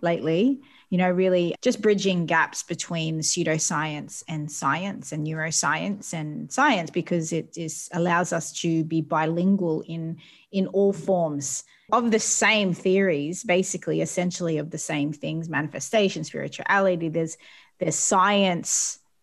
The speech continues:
in it as well. Like this, it is science, and science is spirituality. And so, uh, you know, for me, particularly with, with having been working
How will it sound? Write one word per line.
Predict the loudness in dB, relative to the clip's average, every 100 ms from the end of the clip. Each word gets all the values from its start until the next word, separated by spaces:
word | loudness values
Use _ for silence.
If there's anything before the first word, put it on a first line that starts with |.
| -2
in | 2
it | 2 0
as | 0 0
well. | 2 2 4
Like | 2 0
this, | -4 0
it | 4
is | 4 4
science, | 2 2 2 2 2
and | 0
science | 0 0 0 -2
is | 0 0
spirituality. | 2 0 0 2 2 2 0 -2 -2 -6 -18 -20 -20 0
And | 2 4 4
so, | 2 4 4 4 4 2 0
uh, | 0 2 2 2
you | 2
know, | 2 2 0 _ _
for | 0 4
me, | 4 2
particularly | 0 0 0 2 4 4 2
with, | 2 0 -2 -4
with | 0 0
having | 2 2 2 0 0 -4 -8 _ -2
been | 2 4
working | 4 2 2 0 0